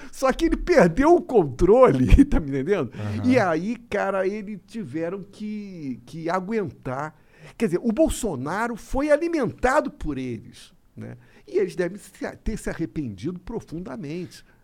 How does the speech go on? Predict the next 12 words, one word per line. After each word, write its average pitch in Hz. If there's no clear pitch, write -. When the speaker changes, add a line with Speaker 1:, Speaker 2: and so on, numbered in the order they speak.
Speaker 1:
Profundamente. 127
Globo 185
News, 151
Rede 113
Globo, 139
todos, 196
todos. 294
S 165
T -
F, 175
S 294
T -